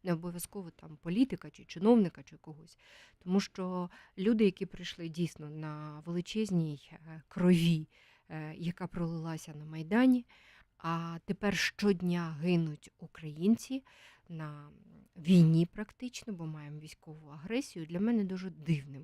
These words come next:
виглядає, як ця влада може не реформувати країну,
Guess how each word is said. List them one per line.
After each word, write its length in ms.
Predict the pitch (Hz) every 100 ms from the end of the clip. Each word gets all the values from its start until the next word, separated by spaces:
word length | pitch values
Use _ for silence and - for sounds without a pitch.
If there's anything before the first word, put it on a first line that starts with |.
| 156
виглядає, 580 | 143 156 156 202 254
як 260 | 196 160 160
ця 140 | - 160
влада 320 | 160 156 147
може 260 | 156 156 160
не 140 | 151
реформувати 640 | - - 160 160 208 233
країну, 440 | 214 180 160 151